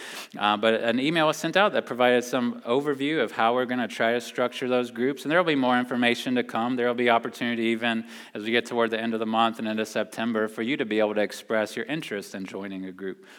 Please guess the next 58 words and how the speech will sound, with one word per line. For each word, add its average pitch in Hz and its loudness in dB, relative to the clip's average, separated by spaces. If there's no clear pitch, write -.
Or 113 -2
if 110 -6
you're 110 2
already 110 2
in 110 -4
a 110 -4
group, 110 -2
to 107 -10
be 113 2
able 107 2
to 107 0
let 107 2
us 104 -4
know 104 -4
that 104 -2
you'd 101 -8
like 104 -2
to - -14
continue. 95 -8
Uh, 113 -2
but 131 8
I 135 8
shared 208 4
last 165 8
Sunday, 120 4
just 123 -2
very 135 6
simply, 127 0
how 139 6
we're 165 6
imagining 135 2
the 101 0
purpose 131 -4
of 92 -10
those 87 -8
groups. 85 -12
As 104 -6
we 127 4
move 139 2
forward 139 4
in 135 2
the 131 0
life 123 4
of 135 -8
the 135 0
church 117 0
and 120 -2
want 117 0
all 156 2
of 101 -2
us, 104 -2
as 104 -4
many 156 4
as 143 0
possibly 117 2
in 123 -2
these 131 -2
groups, 104 -4